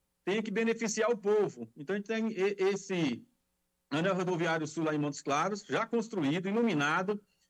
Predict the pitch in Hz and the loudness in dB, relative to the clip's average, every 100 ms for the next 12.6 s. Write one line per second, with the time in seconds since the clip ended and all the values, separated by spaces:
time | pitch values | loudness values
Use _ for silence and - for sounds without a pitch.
0 | _ - 135 180 190 151 156 285 262 220 | _ -4 0 2 2 0 0 0 0 0
1 | 170 - 143 165 180 214 - _ _ 127 | -2 0 2 2 0 -4 -6 _ _ -4
2 | 156 214 233 190 262 277 240 175 180 190 | 0 2 2 4 4 2 0 -4 -2 0
3 | 180 139 120 - 120 175 151 180 165 156 | 0 -2 -4 -10 -4 -2 0 0 0 0
4 | 160 - 123 143 220 - _ _ - 156 | 0 -2 0 0 0 -6 _ _ -4 0
5 | 240 285 220 226 240 233 233 240 226 233 | 2 4 2 2 0 -2 -2 0 2 0
6 | 196 233 190 202 202 170 190 196 202 208 | 0 -2 -2 0 0 0 0 0 0 0
7 | 180 180 175 175 160 - 165 156 160 156 | 0 0 -2 -4 -6 -4 -2 0 2 2
8 | 151 151 143 143 127 120 147 214 214 214 | 0 -2 0 0 0 0 0 2 0 -4
9 | 180 214 208 156 117 - _ _ - 151 | -2 0 2 2 0 -4 _ _ -4 0
10 | 175 165 170 151 143 151 160 143 139 139 | 0 0 0 2 2 0 -2 -2 0 0
11 | 135 - 143 190 220 - 135 131 160 202 | -2 -2 0 2 0 0 -4 -2 -4 -2
12 | 185 208 214 202 196 208 | 0 0 -2 -2 0 -2